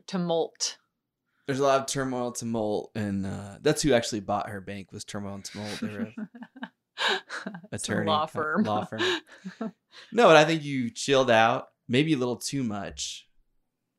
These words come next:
Speaker 2: you know?
Speaker 1: Explain that.
Speaker 2: A little, like, when you get home,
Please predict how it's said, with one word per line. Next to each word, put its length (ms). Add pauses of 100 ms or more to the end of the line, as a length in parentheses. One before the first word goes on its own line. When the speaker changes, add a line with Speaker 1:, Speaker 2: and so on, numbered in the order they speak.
Speaker 2:
you 100
know? 280 (480)
Speaker 1:
Explain 380
that. 200 (1300)
Speaker 2:
A 80
little, 680
like, 240
when 140
you 80
get 160
home, 800